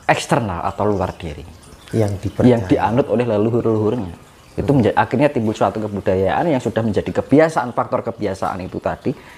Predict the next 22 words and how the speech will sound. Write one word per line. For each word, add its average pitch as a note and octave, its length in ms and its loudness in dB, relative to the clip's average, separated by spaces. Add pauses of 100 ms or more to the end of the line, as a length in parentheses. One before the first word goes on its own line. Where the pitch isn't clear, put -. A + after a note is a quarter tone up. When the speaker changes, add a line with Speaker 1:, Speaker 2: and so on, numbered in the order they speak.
(240)
Speaker 1:
dipercayai. E2+ 640 -2 (400)
Speaker 2:
Mm-mm. G#2+ 200 -6 (920)
Speaker 1:
Akhirnya A2+ 320 2
jadi G#2+ 160 0
yang F#2+ 80 0
disebutnya G#2+ 400 0
kepercayaan. - 1040 -4 (1500)
Kapitayan F3 480 4
artinya F3+ 300 4
kepercayaan. B2 440 -4
Agama A#2+ 460 2
itu C3 300 0
juga A#2+ 100 0
kapitayan. D#3 640 -2 (240)
Speaker 2:
Iya, G2+ 180 0
betul. G2+ 380 -6 (1000)
Mm-mm. A2+ 240 0 (1400)
Speaker 1:
Agama F2 480 0
Islam, C3+ 400 2
Nasrani A#2 480 0
itu - 80 -2
kapitayan. F#3+ 640 -2